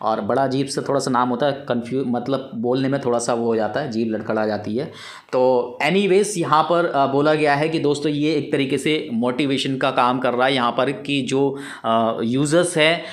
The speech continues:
और वो यहाँ पर referrals को जो है केवाईसी के लिए invite कर सकें, बुला सकें और उनको, अ,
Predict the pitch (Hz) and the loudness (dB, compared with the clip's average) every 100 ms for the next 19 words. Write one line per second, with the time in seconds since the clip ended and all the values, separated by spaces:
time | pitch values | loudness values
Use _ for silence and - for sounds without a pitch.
0 | - 120 127 127 151 147 127 139 147 143 | -4 0 2 2 2 2 2 0 0 0
1 | 113 117 113 131 143 139 143 143 131 127 | 2 2 2 2 2 2 0 0 0 0
2 | 131 127 123 120 127 135 127 131 120 110 | 0 0 2 0 -2 -2 -2 0 0 2
3 | 120 131 135 120 127 117 123 107 117 123 | 4 2 0 -2 -2 -2 -2 2 4 4
4 | 135 123 135 127 123 123 131 143 147 - | 2 0 0 2 2 0 0 0 -2 -8
5 | - - 117 | -8 0 2